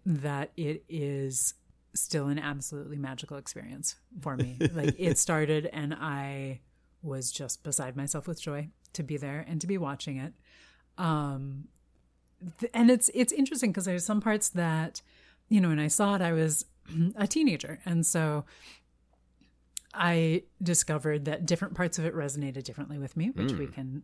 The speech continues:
Speaker 1: talk about more.
Speaker 2: Yeah.
Speaker 1: Um, I also knew that there have been a few different,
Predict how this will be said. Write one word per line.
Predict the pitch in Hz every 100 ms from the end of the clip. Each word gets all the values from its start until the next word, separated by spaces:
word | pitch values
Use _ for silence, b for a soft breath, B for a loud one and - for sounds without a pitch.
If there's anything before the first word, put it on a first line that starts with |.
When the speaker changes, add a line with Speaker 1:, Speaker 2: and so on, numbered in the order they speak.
| 151
Speaker 1:
talk | - 131
about | 135 127
more. | 147 147 147
Speaker 2:
Yeah. | 120 269 71 B B B B -
Speaker 1:
Um, | 202 190 185 -
I | 208
also | 214 208 208 - 214 214 220 - - -
knew | 196 185 214 277
that | 262
there | 196 180
have | 175
been | 170
a | 165
few | - 175
different, | 165 160 165 151 160 -